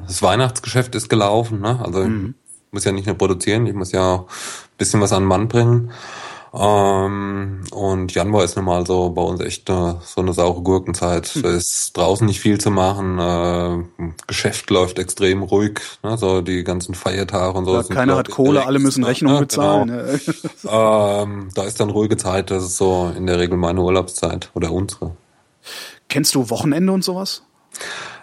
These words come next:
Speaker 1: Ah, ich bemühe mich, dass ich ab und zu einen Sonntag hab.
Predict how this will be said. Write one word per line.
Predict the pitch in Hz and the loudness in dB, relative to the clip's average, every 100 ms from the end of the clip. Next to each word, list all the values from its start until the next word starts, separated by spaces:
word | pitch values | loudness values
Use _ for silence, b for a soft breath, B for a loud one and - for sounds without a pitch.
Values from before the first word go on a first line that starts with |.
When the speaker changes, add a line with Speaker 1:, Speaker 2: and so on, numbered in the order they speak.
| - | -2
Speaker 1:
Ah, | 101 101 101 110 110 - | 2 4 4 2 -2 -4
ich | - | -4
bemühe | - 110 113 143 | 2 4 4 4
mich, | 139 98 - | 4 2 -2
dass | - 101 | -4 -4
ich | 101 113 | -4 -6
ab | - 120 135 | -6 -4 -4
und | 117 | -2
zu | 117 113 110 110 107 107 107 104 | -2 0 0 2 2 2 2 0
einen | 101 98 | 0 2
Sonntag | 101 101 98 87 | 2 2 0 -2
hab. | 90 - | -6 -10